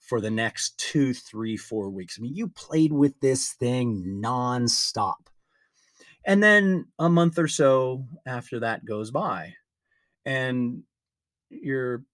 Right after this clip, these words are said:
parents or friends ask you, like, "Don't you play with that toy anymore?" And you're like, "Eh, it's, yeah, it's nice. It's fun. It's great. I had a, I had a good time with it." And because the che-,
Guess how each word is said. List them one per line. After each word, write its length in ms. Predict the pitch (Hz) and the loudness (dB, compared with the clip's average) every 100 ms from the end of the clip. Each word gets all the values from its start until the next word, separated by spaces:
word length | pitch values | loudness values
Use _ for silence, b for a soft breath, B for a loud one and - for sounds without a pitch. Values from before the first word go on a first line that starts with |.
| - | -2
parents 420 | 208 208 156 160 | 0 2 0 0
or 60 | |
friends 300 | 139 147 147 | -2 0 0
ask 260 | 127 117 - | 0 -2 -2
you, 180 | 147 170 | -2 -2
like, 220 | 180 165 _ - 165 - | -2 -6 _ -20 -14 -4
"Don't 140 | 165 | -4
you 100 | 180 - | -4 -8
play 200 | - 165 | -2 0
with 100 | 180 | 2
that 140 | 202 | 0
toy 220 | 175 170 185 | 0 0 0
anymore?" 400 | 214 233 285 277 _ b b b - | -2 -2 -4 -6 _ b b b -6
And 140 | 185 | -4
you're 100 | 196 | 0
like, 140 | 185 185 | 0 0
"Eh, 180 | 202 190 - _ _ _ _ _ _ _ - | -4 -4 -8 _ _ _ _ _ _ _ -4
it's, 180 | 190 - _ - | -4 -4 _ -8
yeah, 140 | 185 | -4
it's 360 | 240 - 214 - | -4 -2 -2 0
nice. 240 | 147 160 | 2 2
It's 140 | 180 - | -2 -4
fun. 200 | 151 151 | -2 0
It's 160 | 170 | -2
great. 380 | - 135 151 - | -2 -2 -2 -2
I 100 | 139 | 0
had 120 | 143 | 0
a, 120 | 151 143 | -2 -4
I 40 | |
had 80 | 147 | -4
a 40 | |
good 140 | 139 135 | -4 -4
time 200 | 131 131 | -4 -2
with 100 | 139 | -2
it." 120 | 151 | -2
And 480 | 147 131 127 135 - b b b b | -2 -4 -6 -10 -14 b b b b
because 640 | 170 - 165 165 143 - _ b b b _ | 0 4 6 6 2 -6 _ b b b _
the 380 | 302 185 135 143 - | -10 -4 0 0 -2
che-, 240 | - - | -12 -12